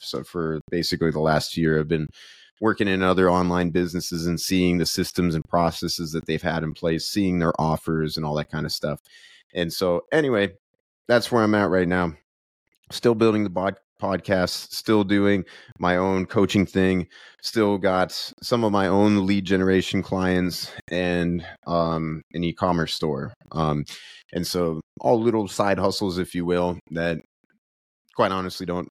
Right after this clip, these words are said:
end up making too, too much money, <laughs> but it's not nothing. So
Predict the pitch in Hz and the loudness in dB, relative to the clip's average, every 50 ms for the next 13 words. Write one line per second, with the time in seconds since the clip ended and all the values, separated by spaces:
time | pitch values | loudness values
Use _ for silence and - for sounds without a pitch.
0 | _ - 90 85 85 85 78 80 85 82 - - 82 78 - 135 127 135 165 165 | _ -4 -2 0 0 0 0 0 -2 -2 -2 -4 -6 -4 -2 -2 -2 0 0 0
1 | 143 135 - - 147 147 156 156 117 - - 262 - - 160 - - - - - | 2 0 2 2 2 2 2 0 0 0 0 -2 0 0 -2 -4 -4 -8 -18 -16
2 | - - - 214 139 - 101 87 82 - - 107 104 - - 113 101 - - 85 | -16 -14 -12 -8 -2 2 2 2 2 2 0 -2 -2 -2 -2 -2 -2 -2 -2 -4
3 | 78 - - 57 57 82 - - 92 85 82 85 | -6 -6 -8 -12 -14 -12 -8 -2 0 0 0 0